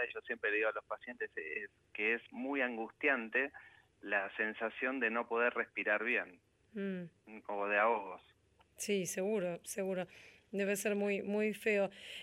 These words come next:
Speaker 2: Y, Claudio,
Speaker 1: Sí.
Speaker 2: ¿qué se conoce acerca de las causas del asma?
Speaker 1: El asma tiene, digamos, en, en un porcentaje importante de pacientes, eh, una causa que tiene que ver con las alergias,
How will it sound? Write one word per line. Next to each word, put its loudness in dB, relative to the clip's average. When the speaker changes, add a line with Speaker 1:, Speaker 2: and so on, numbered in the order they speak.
Speaker 2:
Y, 2
Claudio, 4
Speaker 1:
Sí. -2
Speaker 2:
¿qué 4
se 2
conoce 4
acerca 4
de 4
las 2
causas 2
del 2
asma? -2
Speaker 1:
El 4
asma 6
tiene, 6
digamos, 6
en, 2
en 4
un 4
porcentaje 0
importante 0
de 2
pacientes, 0
eh, 2
una 0
causa 0
que -4
tiene -4
que -4
ver -2
con -6
las -6
alergias, -2